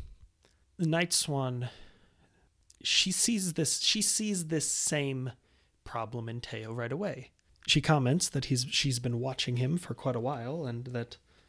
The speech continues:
she's noticed the color of his eyes,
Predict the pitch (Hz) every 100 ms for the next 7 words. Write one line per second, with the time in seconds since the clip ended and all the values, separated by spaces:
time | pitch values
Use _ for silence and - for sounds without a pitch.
0 | _ _ _ _ - 131 120 127 131 -
1 | 131 - 131 123 123 127 131 123 - 131
2 | -